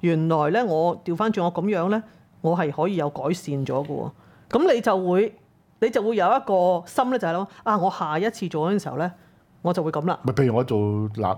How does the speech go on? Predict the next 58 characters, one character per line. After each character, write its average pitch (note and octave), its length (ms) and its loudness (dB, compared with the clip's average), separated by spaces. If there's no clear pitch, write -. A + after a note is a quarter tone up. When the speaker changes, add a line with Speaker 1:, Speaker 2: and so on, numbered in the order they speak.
Speaker 2:
呃， G2 240 0
紮， G2 220 0
呃， G2 120 -4
蠟 G2 180 0
染 F#2+ 120 -2
都 A2+ 80 2
係 G2+ 100 0
咁 D#2+ 140 -8
嘅。 - 360 -8
啊， F#3 60 0
原 A2 160 0
來 E2+ 260 -4
你 G2 80 -4
咁 G#2 260 -2
樣 C3+ 140 0
洗 G#2 300 0
法， F#2+ 240 -2
原 F2 260 -2
來 E2 180 -2
兩 E2+ 300 0
隻 A#2 100 4
色 A2 180 -4
加 C#3 180 2
埋 D#2+ 240 -6
染 F2 220 -4
出 C#3 140 -4
嚟 G2 120 0
嘅 F2+ 140 -2
效 D#2+ 140 -4
果 E2+ 280 -4
係 G#2+ 40 -6
完 E2 340 -6
全 D#2 180 -10
唔 D#2 160 -10
同 D2+ 140 -8
嘅 D#2+ 60 -6
喎。 D#2+ 320 -4
Speaker 1:
嗯。 D#3+ 220 2
Speaker 2:
個 G#2+ 100 -2
底 F#2 200 -2
色 B2 140 -2
係 F#2 200 -4
會 F#2+ 100 0
有 F#2+ 100 2
個 F#2+ 60 -4
pattern A#2+ 400 -4
喺 F2 120 -4
度 D#2+ 460 -6
嘅 C3 60 2
喎。 - 0 -
咁 F3 140 6
你 C3 80 4
咪， G2+ 360 2
即 G3 80 2
係 D#3 60 4
有 A#2 100 4
一 B2 140 4
個 F#2 600 -2